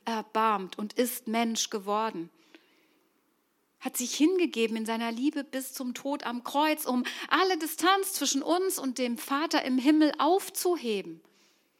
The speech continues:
Wir haben alle keine weiße Weste und wir passen zu diesem nur ausschließlich guten Gott nicht. Aber er hat mit dem Kreuz die Brücke geschlagen und lädt uns ein, Gottes Kinder zu werden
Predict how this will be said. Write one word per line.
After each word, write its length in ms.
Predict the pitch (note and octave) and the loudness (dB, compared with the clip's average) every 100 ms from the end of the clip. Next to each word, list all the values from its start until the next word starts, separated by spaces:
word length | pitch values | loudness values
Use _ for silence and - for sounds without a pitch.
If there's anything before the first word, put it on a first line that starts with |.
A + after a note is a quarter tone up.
| _ _ _ | _ _ _
Wir 200 | - D#4+ | 0 2
haben 240 | D4 D#4+ D#4+ | 4 2 6
alle 260 | C4+ F4 | 6 6
keine 400 | F4+ - C#4 B3+ | 4 0 0 0
weiße 480 | G#3 G#3+ G#3+ G#3 F3 | 0 0 0 -4 -8
Weste 420 | F3 F#3 - E3+ E3 E4 | -8 -8 -10 -14 -12 -10
und 100 | - | 0
wir 140 | C#4 D#4+ | 2 2
passen 420 | - E4+ F4 E4+ | 0 0 2 0
zu 140 | - | 0
diesem 380 | A#3+ B3+ A#3+ A#3+ | -4 -4 -2 4
nur 340 | C#4 D#4 D4+ D4 E4+ | 6 8 6 2 0
ausschließlich 760 | A#3+ C#4 - B3+ B3 B3+ A3+ - | 0 2 0 -2 -4 -6 -8 -6
guten 400 | D4 D#4 C4+ A#3+ | -2 -2 -2 -4
Gott 320 | A#3 A3+ - | -4 -6 -8
nicht. 380 | G#3+ G3+ - - - - - - | -8 -8 -12 -18 -20 -20 -20 -2
Aber 260 | B3+ B3 B3+ | -2 0 -4
er 360 | B3 C#4 C#4+ D4+ | -2 -2 0 -2
hat 140 | C4 | -4
mit 120 | B3 | -4
dem 160 | A#3 A3+ | -4 -8
Kreuz 380 | - A#3+ A#3+ - | -8 -6 -6 -8
die 100 | B3 | -12
Brücke 380 | - A#3 A3+ G3+ | -6 -6 -6 -8
geschlagen 480 | G3 - G3 G3+ | -6 -4 -2 -4
und 120 | G#3+ B3 | -4 0
lädt 220 | D4+ D#4 | 0 2
uns 240 | D4+ D4+ | 0 2
ein, 400 | - D4+ E4 A#3 D#4+ - - | 4 6 6 4 -2 -10 0
Gottes 400 | D#4 E4+ E4+ D4+ | 2 2 0 -6
Kinder 440 | - F4 G#4 F#4+ F#4 | 0 0 2 0 0
zu 220 | - F#3+ | -6 -6
werden 400 | F3+ E3+ E3 E3 | -4 -4 -6 -10